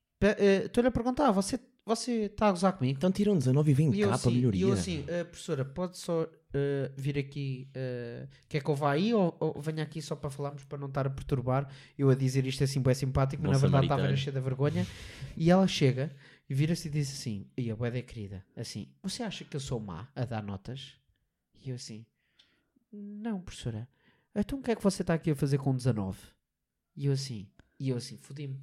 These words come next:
Speaker 1: o que é que eu vou fazer?" Pá, rapidamente disse assim, Pá, olha, eh, professora, eu, eu estou aqui meio que a, a precisar de subir a média,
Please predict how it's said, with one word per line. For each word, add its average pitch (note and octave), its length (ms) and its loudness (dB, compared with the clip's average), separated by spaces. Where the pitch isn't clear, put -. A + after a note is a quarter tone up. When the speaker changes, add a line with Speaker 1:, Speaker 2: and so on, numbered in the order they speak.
Speaker 1:
o - 40 -20
que - 80 -12
é - 20 -10
que C3+ 80 -14
eu B2 60 -10
vou A#2+ 80 -12
fazer?" A#2+ 200 -12
Pá, B2 200 4
rapidamente D3 560 4
disse C#3 200 -2
assim, G#2+ 100 0
Pá, D3 160 8
olha, C3+ 280 8
eh, C#3 260 8
professora, C3+ 440 4
eu, C#3 560 2
eu C#3+ 240 4
estou C#3 240 0
aqui C#3 460 -4
meio C#3 360 -2
que C3+ 600 0
a, C#3 40 -4
a - 20 -2
precisar C3+ 720 -2
de B2+ 380 -4
subir C#3 340 -2
a C3+ 60 4
média, C3+ 440 0